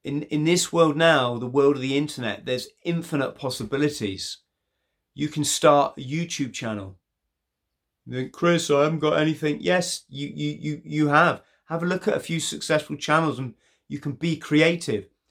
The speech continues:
You don't have to put your face on it like this. You can do stuff behind the scenes, you know? You write your book, you know? If you don't think you got a, a life story to write about,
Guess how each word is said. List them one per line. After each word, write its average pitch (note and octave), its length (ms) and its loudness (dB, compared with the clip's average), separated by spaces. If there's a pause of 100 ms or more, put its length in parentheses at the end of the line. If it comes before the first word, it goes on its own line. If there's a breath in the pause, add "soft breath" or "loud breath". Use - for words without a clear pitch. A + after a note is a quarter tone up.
(140)
You C#3 100 -6
don't E3+ 160 6
have F3+ 140 2
to - 100 -16
put - 180 -6
your C#3+ 120 0
face E3+ 420 0
on C#3 100 0
it B2 140 -4
like C3+ 220 -2
this. E3+ 280 0
You C#3 100 -4
can B2+ 160 -8
do D3+ 200 4
stuff D3 340 0
behind C3+ 380 -2
the B2 60 -6
scenes, B2+ 520 -6 (320)
you C3 100 -8
know? D#3+ 260 2 (360)
You D3+ 160 -4
write E3+ 240 6
your E3 100 2
book, - 440 2 (880)
you C#3+ 80 -10
know? E3 280 -2 (440)
If - 60 -20
you D3 80 -6
don't E3+ 200 2
think E3+ 200 -2
you D#3+ 120 -2
got E3 280 4
a, - 220 -6
a - 100 -4
life E3 300 4
story E3+ 380 0
to D#3+ 80 0
write E3 240 6
about, E3 420 0